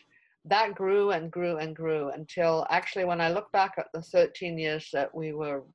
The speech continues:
running, I think we probably, we probably attended about a thousand births.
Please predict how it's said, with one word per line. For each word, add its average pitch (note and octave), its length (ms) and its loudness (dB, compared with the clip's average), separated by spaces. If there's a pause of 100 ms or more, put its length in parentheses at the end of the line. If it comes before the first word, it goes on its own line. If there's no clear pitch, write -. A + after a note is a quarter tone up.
running, F3 420 -2
I E3+ 120 2
think G3 260 -6
we F#3 120 -2
probably, D#3+ 760 0 (1200)
we F#3 140 2
probably F3+ 960 0 (1040)
attended E3 720 2 (340)
about D#3 360 4
a D#3 60 -2
thousand C#3+ 540 0
births. C#3+ 600 -4